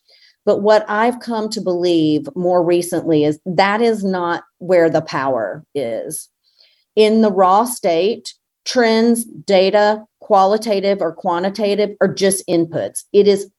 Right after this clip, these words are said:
just raw information. It's a lot to take in and wade through, and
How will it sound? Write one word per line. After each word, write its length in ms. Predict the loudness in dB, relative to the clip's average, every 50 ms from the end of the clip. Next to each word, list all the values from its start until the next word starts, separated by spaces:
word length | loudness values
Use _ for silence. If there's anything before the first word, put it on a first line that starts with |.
| -16 -16
just 540 | -14 -2 2 4 4 4 2 0 -4 -12 -16 _ _ _ _ _
raw 640 | -8 -2 2 2 4 4 4 4 4 2 0 -2 -4 -12 _ _ _ _ _
information. 840 | -4 -4 -2 0 0 0 0 0 -2 -4 -8 -10 -12 -14 -16 -18 -20 -20 _ _ _ _ _ _ _ _ _
It's 380 | 0 0 0 0 -8 -14 -18 _ _
a 60 | 0
lot 360 | 2 4 4 2 2 2 0 -4
to 80 | -6
take 340 | -6 -2 -2 -2 -2 -2 -2
in 380 | -4 -2 -2 0 -2 -2 -4 -4 -4
and 180 | -4 -4 0
wade 380 | 2 2 4 2 2 0 -2 -10
through, 640 | -6 0 2 4 4 6 4 4 2 0 -2 -6 _ _ _ _ _ _ _ _ _
and 400 | 0 0 2 2 2 0 0 -2